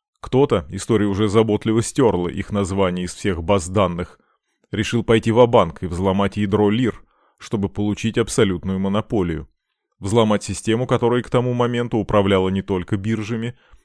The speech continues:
но и климатическим контролем, логистикой, глобальной инфраструктурой. И разум сорвался. Искаженные алгоритмы обрушили на планету новый ледниковый период,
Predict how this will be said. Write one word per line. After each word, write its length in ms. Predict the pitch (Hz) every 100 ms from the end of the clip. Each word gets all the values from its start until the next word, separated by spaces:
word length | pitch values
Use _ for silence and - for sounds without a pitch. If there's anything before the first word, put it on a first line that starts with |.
| _
но 160 | 107 113
и 60 |
климатическим 800 | 104 101 104 101 104 - - 104
контролем, 680 | - 101 92 98 95 101 107
логистикой, 800 | 110 104 95 98 - 113 110 107 110
глобальной 540 | 104 101 90 90 92
инфраструктурой. 920 | 95 - - - 107 - 101 87 80 - _ _ _ _ _ _ _
И 80 | -
разум 300 | 110 101 110
сорвался. 760 | - 110 104 95 80 - 90 - _ _ _ _ _ _ _ _ _ _ _ _ -
Искаженные 540 | 110 131 120 131 127
алгоритмы 480 | 117 113 110 117 120
обрушили 460 | 107 107 104 110 101
на 120 | 98
планету 420 | 101 98 101 101
новый 320 | 101 104 113
ледниковый 560 | 110 104 104 104 95 95
период, 640 | - 98 95 98 101 -